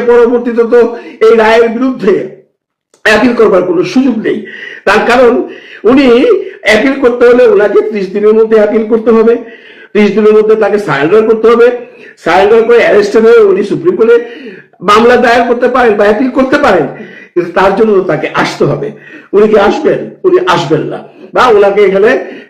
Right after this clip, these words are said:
ইন্ডিয়া দিবেও না, বা বাংলাদেশ যতই চেষ্টা করুক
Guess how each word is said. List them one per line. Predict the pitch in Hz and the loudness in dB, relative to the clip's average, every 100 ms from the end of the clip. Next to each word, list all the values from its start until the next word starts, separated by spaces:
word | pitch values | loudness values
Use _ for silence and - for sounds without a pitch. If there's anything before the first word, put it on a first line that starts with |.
| 214 | 0
ইন্ডিয়া | 220 220 220 269 - | 2 2 2 0 0
দিবেও | 247 247 185 131 | 0 2 0 -2
না, | - - - - - | -8 -14 -18 -18 -4
বা | 226 254 233 - | 0 0 0 -2
বাংলাদেশ | 208 220 247 262 226 - - 269 - - | 0 2 2 2 0 -4 -12 -18 -20 -2
যতই | 220 220 330 311 | 0 2 2 2
চেষ্টা | 254 - 240 | 0 0 0
করুক | 226 220 | 2 0